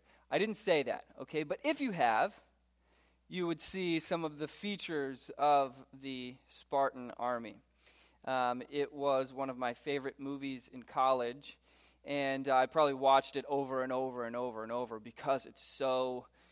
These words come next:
cool. You know, it, it, it features these incredible, um, heroes of,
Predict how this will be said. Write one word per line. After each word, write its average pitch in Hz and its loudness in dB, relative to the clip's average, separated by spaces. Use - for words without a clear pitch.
cool. 151 -4
You 113 -12
know, 117 0
it, 127 -4
it, 147 -4
it 147 -8
features 156 -6
these 135 -6
incredible, 160 2
um, 135 2
heroes 156 2
of, 135 0